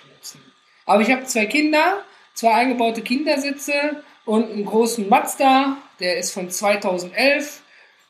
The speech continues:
und dementsprechend brauche ich das nicht. Es ist ein Geschäftsfahrzeug und wenn ich geschäftlich nichts mache, steht es einfach vor der Türe. Aber was ist das Schöne daran?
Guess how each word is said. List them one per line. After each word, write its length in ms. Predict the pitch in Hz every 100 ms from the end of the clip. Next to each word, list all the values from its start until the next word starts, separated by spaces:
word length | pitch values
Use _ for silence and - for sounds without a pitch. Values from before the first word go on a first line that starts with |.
| _ _
und 480 | - 196 196 196 190 -
dementsprechend 1040 | 196 208 185 - 175 165 - 180 160 - - _ -
brauche 300 | 240 359 190
ich 60 | -
das 200 | 156 139
nicht. 260 | - - _
Es 200 | 185 226
ist 160 | 226 -
ein 180 | 165 160
Geschäftsfahrzeug 1000 | - 339 330 - 233 - 196 196 196 - -
und 320 | 170 165 -
wenn 140 | 175 175
ich 120 | -
geschäftlich 520 | - - 196 190 170
nichts 180 | 170 -
mache, 340 | 185 185 214
steht 380 | 202 - 165 151
es 140 | 170 160
einfach 320 | 139 - 143
vor 320 | - - 160
der 140 | 202
Türe. 340 | 202 190 135 - _ _ _ _ _ _ _ _ _ -
Aber 540 | 247 254 214 165 - - _ _ _ _ _ -
was 320 | 208 392 392
ist 140 | -
das 460 | 285 285 - - - _ _ _ _ _
Schöne 760 | - - 392 302 180 165 233 302 208
daran? 460 | 175 175 254 403